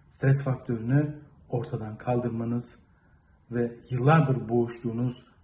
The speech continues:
rahatsızlıklarınıza çözümler üretebilmeniz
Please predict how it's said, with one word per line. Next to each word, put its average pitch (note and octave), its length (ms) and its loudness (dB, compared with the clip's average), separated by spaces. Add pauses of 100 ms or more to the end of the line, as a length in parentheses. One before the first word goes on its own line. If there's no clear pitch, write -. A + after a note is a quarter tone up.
rahatsızlıklarınıza A2+ 1800 -8
çözümler A2+ 760 0
üretebilmeniz F#2+ 920 -16